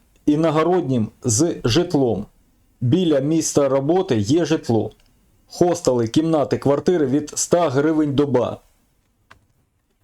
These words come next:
Робимо запит в Google, хостел плюс місто, де ви плануєте працювати,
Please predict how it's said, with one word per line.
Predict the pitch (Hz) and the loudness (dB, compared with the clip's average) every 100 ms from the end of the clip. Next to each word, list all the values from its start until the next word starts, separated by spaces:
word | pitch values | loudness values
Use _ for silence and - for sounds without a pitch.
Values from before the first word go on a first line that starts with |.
| _ _ | _ _
Робимо | 131 151 180 139 127 110 - - | 0 2 2 0 0 -2 -4 -4
запит | 123 143 156 131 113 | 0 2 0 0 0
в | 120 117 | 0 2
Google, | 151 143 165 175 175 _ _ - | 2 2 0 -2 -8 _ _ -16
хостел | - 165 165 - 180 170 _ | -4 -4 -4 -2 -2 -4 _
плюс | 151 160 - - - | -2 -2 -4 -12 -4
місто, | 147 196 180 - 117 117 | -2 0 -2 -2 -2 0
де | 143 | 0
ви | 160 | 0
плануєте | 160 160 165 160 147 | 0 0 0 0 0
працювати, | 139 147 139 147 135 143 156 156 | 0 0 0 0 0 0 -2 -4